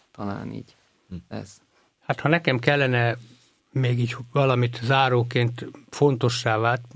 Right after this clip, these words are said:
Speaker 3: mondanom, akkor, akkor én azt mondanám, hogy nincsen azzal egyébként semmi baj, hogy szeretnénk elsők lenni, vagy másodikak, vagy harmadikak, vagy hogy szeretjük méregetni, ez egy elég férfias tulajdonság.
Speaker 1: <laughs>
Speaker 3: Szerintem az jó.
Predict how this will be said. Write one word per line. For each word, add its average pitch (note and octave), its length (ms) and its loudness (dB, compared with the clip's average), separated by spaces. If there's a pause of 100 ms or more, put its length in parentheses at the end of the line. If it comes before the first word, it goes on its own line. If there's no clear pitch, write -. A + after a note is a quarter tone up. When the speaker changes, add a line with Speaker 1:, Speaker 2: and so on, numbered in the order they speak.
(760)
Speaker 3:
mondanom, C3 480 2
akkor, E3+ 400 0 (800)
akkor E3+ 140 0
én G3+ 80 4
azt - 160 2
mondanám, C#3 440 4
hogy D#3 100 4
nincsen D#3 420 6
azzal A2+ 320 0
egyébként A2 420 -2
semmi G2+ 340 -2
baj, G#2 300 -6
hogy G#2 280 -8 (300)
szeretnénk G#2 680 -4 (200)
elsők A2+ 520 -2
lenni, A2+ 280 -2
vagy G#2 220 -4
másodikak, A2 720 -8
vagy - 140 -10
harmadikak, A#2+ 640 -2
vagy B2 180 0
hogy A#2 140 -2 (100)
szeretjük A#2+ 540 0
méregetni, A#2+ 540 2
ez B2 120 2
egy A#2+ 160 4
elég G#2+ 220 0
férfias A2 440 -8
tulajdonság. A2+ 760 -4
Speaker 1:
<laughs> - 60 -6
Speaker 3:
Szerintem A#2 340 0
az A2 160 -4
jó. G2+ 300 -6